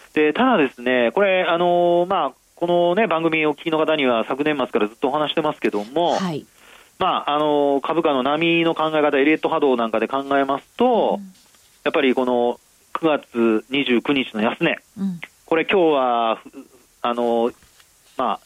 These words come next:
Speaker 1: ギリギリのところで踏ん張って戻してはいるんですが、
Speaker 2: 九月二十九日が一万六千九百一円
Speaker 1: そうです。
Speaker 2: でしたね。
Speaker 1: ね。
Speaker 2: はい。
Speaker 1: あと三十三円というところまで行ってますが、四十三円ですかね。
Speaker 2: 四十三円です。
Speaker 1: はい、行ってますけども、
Speaker 2: うん。
Speaker 1: まあ、あ、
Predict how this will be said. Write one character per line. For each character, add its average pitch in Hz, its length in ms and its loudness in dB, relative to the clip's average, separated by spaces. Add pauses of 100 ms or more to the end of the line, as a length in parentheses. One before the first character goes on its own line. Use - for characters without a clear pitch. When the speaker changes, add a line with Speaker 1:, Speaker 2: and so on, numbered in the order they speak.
(180)
Speaker 1:
ギ 285 80 -2
リ 196 80 0
ギ 202 80 -2
リ 208 80 2
の 196 80 2
と 190 120 2
こ 185 80 2
ろ 147 80 2
で - 60 -2
踏 185 80 0
ん 175 80 -4
張 180 80 -2
っ 170 80 -6
て 131 80 -4
戻 170 240 0
し - 80 -4
て 151 60 0
は 127 40 2
い 127 80 4
る 185 100 2
ん 131 80 -8
で 127 200 -2
す 110 100 -6
が、 123 480 -2
Speaker 2:
九 - 40 -6
月 214 200 -6
二 208 160 -2
十 185 180 -8
九 196 160 -10
日 185 280 -8
が 190 100 -4
一 170 240 -6
万 220 200 -2
六 170 160 -12
千 165 180 -8
九 262 180 -6
百 202 240 -6
一 294 300 -2
円 185 180 0
Speaker 1:
そ 185 160 0
う 127 40 2
で 117 120 0
す。 - 80 -20
Speaker 2:
で 135 120 -10
し - 100 -8
た 123 100 -12
ね。 269 300 -2
Speaker 1:
ね。 180 260 -2
Speaker 2:
は 175 160 -4
い。 156 160 -4
Speaker 1:
あ 143 100 -4
と 131 120 0
三 156 300 -4
十 110 260 -2
三 170 280 -2
円 139 140 -2
と 110 60 0
い - 20 0
う - 20 0
と 117 60 0
こ 107 80 -4
ろ - 60 0
ま - 40 -8
で 139 80 0
行 - 40 -4
っ - 20 -20
て - 160 -4
ま 147 120 0
す - 40 -16
が、 143 120 0
四 196 180 2
十 131 100 0
三 127 140 -2
円 110 80 -2
で 92 60 -12
す 233 60 -2
か 233 60 2
ね。 180 80 0
Speaker 2:
四 170 60 0
十 240 100 -2
三 202 200 -2
円 175 80 -6
で 104 120 -12
す。 - 160 -8
Speaker 1:
は 135 240 2
い、 123 40 0
行 - 20 0
っ 117 40 -12
て 147 80 0
ま 135 120 -2
す - 60 -12
け - 80 0
ど 117 120 0
も、 160 340 0
Speaker 2:
う 101 40 -12
ん。 190 260 -14
Speaker 1:
ま 196 100 -2
あ、 156 560 0
あ、 160 40 -10